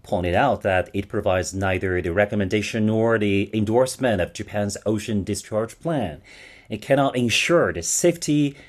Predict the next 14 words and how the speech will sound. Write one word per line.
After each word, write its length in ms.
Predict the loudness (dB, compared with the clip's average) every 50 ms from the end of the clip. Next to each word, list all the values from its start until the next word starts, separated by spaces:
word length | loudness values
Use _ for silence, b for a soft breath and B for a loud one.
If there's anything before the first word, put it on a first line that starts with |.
| B B B B
of 180 | -2 -2 0 -2
Japan's 380 | -6 -4 -2 -2 -2 -2 -4
plan 260 | -6 -6 -4 -2 0
of 120 | -2 -2 -2
discharging 680 | -6 -8 -6 -4 -2 -2 0 0 0 0 0 2 2
nuclear 420 | 2 0 -2 -6 -6 -4 -4 -4
contaminated 680 | -4 -4 -6 -6 -6 -6 -6 -6 -4 -4 -2 -2 -4 -2
water 240 | 0 0 0 0 0
into 420 | -2 -4 -6 -6 -8 -8 -10 -8 -6
the 140 | -6 -6 -4
ocean. 420 | -2 -4 -2 -4 -6 -8 -8 -8 -8
So 280 | -4 -2 0 0 0
the 300 | 0 0 0 0 -2 -4 B B B B B B B -4
effectiveness 1000 | -4 -4 -4 -6 0 2 4 4 4 4 2 2 2 2 0 0 0 -2 -4